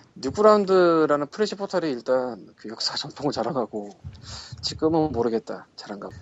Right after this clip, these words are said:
그래서 본인들이 내놓은 에이리언 호미니드, 뭐, 아빠와 나, 캐슬 크레저즈, 어마어마했고, 그런 베이스가 일단 깔려 있으니까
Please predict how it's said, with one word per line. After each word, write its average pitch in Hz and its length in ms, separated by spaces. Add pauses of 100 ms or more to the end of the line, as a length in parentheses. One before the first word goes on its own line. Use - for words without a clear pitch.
(240)
그래서 - 220 (180)
본인들이 180 420
내놓은 139 340
에이리언 127 300
호미니드, 107 560 (380)
뭐, 104 220 (140)
아빠와 113 440
나, - 300 (280)
캐슬 170 460
크레저즈, 117 420 (800)
어마어마했고, 135 1080 (100)
그런 190 200
베이스가 151 360
일단 131 180
깔려 190 240
있으니까 123 440